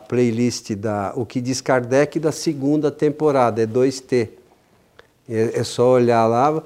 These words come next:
vocês acess-, acessando a página, tem as playlists, é só buscar essa, essa playlist aí, que é a dois T, que é a segunda temporada.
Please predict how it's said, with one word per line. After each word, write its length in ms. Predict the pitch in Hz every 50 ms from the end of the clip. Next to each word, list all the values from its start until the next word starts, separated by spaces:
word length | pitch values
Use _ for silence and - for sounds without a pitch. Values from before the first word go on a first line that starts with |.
| - - - _ -
vocês 440 | 110 113 107 - - 120 120 107 113
acess-, 480 | 113 - - - 117 107 104 - - -
acessando 720 | 120 110 - - 113 104 - - - 117 110 107 104 107
a 80 | 104 98
página, 600 | - - 127 147 160 160 143 120 117 104 98 92 - - - - - - _ _ _
tem 220 | - 123 117 113 113
as 140 | 107 104
playlists, 840 | - - 147 156 160 151 156 143 147 156 156 156 - 170 151 135 151
é 80 | 151
só 220 | 147 - - 156 151
buscar 540 | 151 160 160 - - - - 139 127 123 120
essa, 580 | 120 117 117 117 - - 123 110 98 - - - - _ -
essa 480 | - 104 104 - - 117 107 101 95
playlist 720 | 90 - - 104 104 101 95 92 95 101 104 98 - - -
aí, 240 | 95 92 101 107 107
que 200 | - - - 110
é 60 | 107
a 160 | 104 98 92 - - - - _ _ _ _ _ -
dois 340 | 120 110 113 110 104 -
T, 240 | - - - 120 123
que 140 | 120 - 127
é 20 |
a 40 | 123
segunda 640 | 120 - - 131 123 123 120 120 123 123 113 127 120
temporada. 840 | 120 - - 123 117 117 - 135 127 117 107 101 95 90 78 82